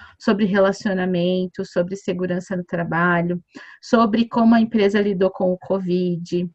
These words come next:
como que as pessoas estão percebendo o propósito, se elas conhecem, se elas se identificam com ele. Então, isso também vai nos ajudar, né,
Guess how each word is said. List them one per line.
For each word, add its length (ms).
como 380
que 320
as 180
pessoas 320
estão 380
percebendo 720
o 80
propósito, 840
se 120
elas 240
conhecem, 760
se 120
elas 200
se 80
identificam 640
com 240
ele. 400
Então, 180
isso 140
também 240
vai 160
nos 240
ajudar, 540
né, 280